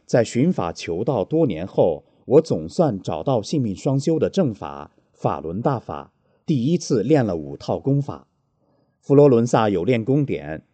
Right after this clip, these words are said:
我去参加。意大利的法轮功学员非常热心地教我功法，让我非常感激。第一次练功，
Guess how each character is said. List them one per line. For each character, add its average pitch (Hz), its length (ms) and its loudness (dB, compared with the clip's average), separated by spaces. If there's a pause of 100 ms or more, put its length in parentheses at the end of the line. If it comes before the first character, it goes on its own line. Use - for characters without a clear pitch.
我 87 180 -2
去 113 160 -4
参 104 240 -6
加。 101 340 -2 (360)
意 139 140 2
大 131 160 4
利 131 120 6
的 113 120 4
法 95 160 -4
轮 92 160 -4
功 139 180 2
学 120 160 2
员 90 260 -2
非 147 180 0
常 120 180 -2
热 160 160 4
心 147 180 0
地 107 140 0
教 131 200 0
我 87 180 0
功 139 220 0
法， 78 320 -8 (260)
让 117 220 2
我 82 120 -2
非 143 180 2
常 110 180 -4
感 78 280 -8
激。 104 340 -6 (480)
第 131 180 2
一 139 80 6
次 139 140 0
练 104 240 0
功， 101 300 -2